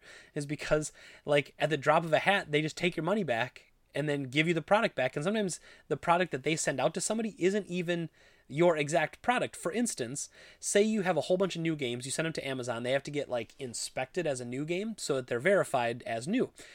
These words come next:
So your game gets sent to the warehouse, they go through everything and say, "Okay, all this new stuff is good." They just put it in a stack of other new games.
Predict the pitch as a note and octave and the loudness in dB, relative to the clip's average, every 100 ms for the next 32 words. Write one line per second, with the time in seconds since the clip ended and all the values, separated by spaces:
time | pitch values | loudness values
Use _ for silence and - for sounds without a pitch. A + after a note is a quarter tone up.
0 | - - D#3 G3 A3+ A3+ G#3+ F#3+ - E3+ | -20 -4 2 4 4 2 2 0 0 0
1 | - C#3 C3 B2 B2 - - - D3+ D#3+ | 0 2 4 2 2 -6 -18 -2 0 4
2 | E3+ D#3+ D#3 C#3+ C#3 C#3 C3+ A#2+ D3+ D3+ | 6 4 2 0 2 2 2 2 2 0
3 | D#3+ D3 D3+ C3 C3 B2+ A#2 G#3+ C4+ - | -2 0 0 0 -2 -2 0 -2 -2 -2
4 | A#3+ G3 D3 - - E3+ D#3 A2+ - _ | 0 2 0 -2 0 2 2 -4 -14 _
5 | _ _ _ C#3 A2+ E3 E3 C#3+ C3 B2+ | _ _ _ 0 4 4 4 0 -4 -2
6 | E3 A#2 G2+ - | -2 -4 -10 -14